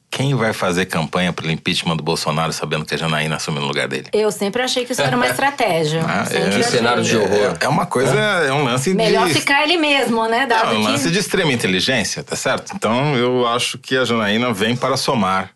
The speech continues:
Speaker 1: a candidatura do Bolsonaro, e especialmente com esse discurso de não vamos ter um pensamento único. A Laerte fez uma crítica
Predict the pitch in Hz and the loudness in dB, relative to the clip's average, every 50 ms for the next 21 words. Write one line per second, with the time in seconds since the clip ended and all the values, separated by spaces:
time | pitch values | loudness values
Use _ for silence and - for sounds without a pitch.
0 | _ - - - - 90 90 87 85 82 - - 90 90 92 95 87 85 87 95 | _ -8 -6 -4 -2 -2 0 0 -2 -4 -4 -4 -4 -2 -2 -2 -2 -2 -2 -2
1 | 98 95 - 127 104 107 123 143 156 165 - - - - - - - - - _ | -2 0 0 0 0 2 0 0 0 -2 -4 -6 -14 -12 -12 -14 -16 -18 -20 _
2 | _ - - 117 123 127 - - 131 123 - 156 120 117 139 139 - 170 151 - | _ -4 -2 0 0 0 0 0 0 0 2 0 2 2 0 0 0 -2 -2 -2
3 | 175 156 160 147 - - - - 123 143 147 143 - 151 139 143 139 123 131 135 | -2 -2 -2 -2 -2 -4 -2 0 0 0 0 0 -2 -2 -2 0 0 0 2 2
4 | 139 127 107 110 120 127 113 - - 120 120 127 127 120 - - 127 120 117 - | 2 2 2 2 2 0 -2 -2 -2 0 0 0 0 -2 -2 -2 -2 -2 0 0
5 | 123 110 107 113 113 113 - 123 104 107 110 101 87 - - - - 87 90 87 | 0 0 2 0 0 0 0 2 2 2 2 0 0 -4 -6 -4 -2 0 0 0
6 | 78 73 73 85 92 - - - - - 101 98 101 101 104 101 98 92 - - | 0 0 0 0 0 -2 -4 -6 -4 -2 0 0 0 0 0 -2 -2 -2 -2 -2
7 | 104 98 - - 113 104 101 95 92 90 | -2 -2 -2 -2 0 0 2 2 0 -2